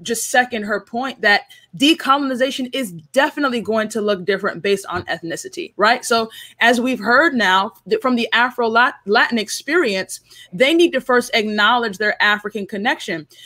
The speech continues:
From the Black American experience, we actually have experienced erasure in this country. So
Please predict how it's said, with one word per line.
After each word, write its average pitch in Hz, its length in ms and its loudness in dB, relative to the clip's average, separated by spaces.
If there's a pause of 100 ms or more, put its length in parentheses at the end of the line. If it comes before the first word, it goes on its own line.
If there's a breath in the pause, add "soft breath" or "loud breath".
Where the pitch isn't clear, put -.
(100)
From 277 200 4
the 226 100 4
Black 220 520 2
American 247 640 0
experience, 175 960 -4 (300 soft breath)
we 302 420 4
actually 247 520 -2
have 220 220 2
experienced 220 800 -2
erasure 220 1000 2
in 202 160 -2
this 180 160 -4
country. 147 460 -8 (220 soft breath)
So 247 200 2